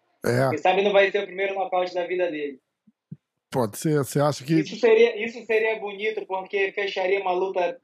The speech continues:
Speaker 2: eu contra o Kai Kara France.
Speaker 1: Pois
Speaker 2: E
Speaker 1: é.
Speaker 2: você já imaginou eu nocauteando o Kai Kara France?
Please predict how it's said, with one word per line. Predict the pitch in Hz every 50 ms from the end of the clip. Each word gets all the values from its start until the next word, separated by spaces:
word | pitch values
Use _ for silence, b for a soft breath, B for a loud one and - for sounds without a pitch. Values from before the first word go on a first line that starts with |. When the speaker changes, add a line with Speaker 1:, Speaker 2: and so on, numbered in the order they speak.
| _
Speaker 2:
eu | - 165 180 190 180
contra | 180 185 185 185 185 180
o |
Kai | 175 180 170 170
Kara | 165 170 170 170 165 165
France. | - 165 170 180 196 196 196 202 190 190 _ _ _ _
Speaker 1:
Pois | - 117 104 95
Speaker 2:
E | 104 -
Speaker 1:
é. |
Speaker 2:
você | - 190 190 190
já | 185 185 185
imaginou | 185 180 180 180 175 170 170 180 190
eu | 190 185 185 180
nocauteando | 175 170 170 170 170 170 170 170 - 175 180 175 165
o | 165
Kai | 170 165 165 160
Kara | 165 165 165 156 160
France? | - - 180 185 170 - - - -